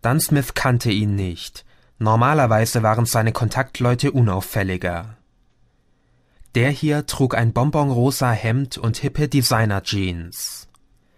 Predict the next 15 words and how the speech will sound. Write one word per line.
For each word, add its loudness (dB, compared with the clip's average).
Dunsmiths 0
Anblick 0
erfreute 0
ihn 2
jedoch 2
sichtlich, -4
und 2
er 0
führte -2
seinen 2
Besucher -2
in -2
ein -2
helles -2
Besprechungszimmer. -4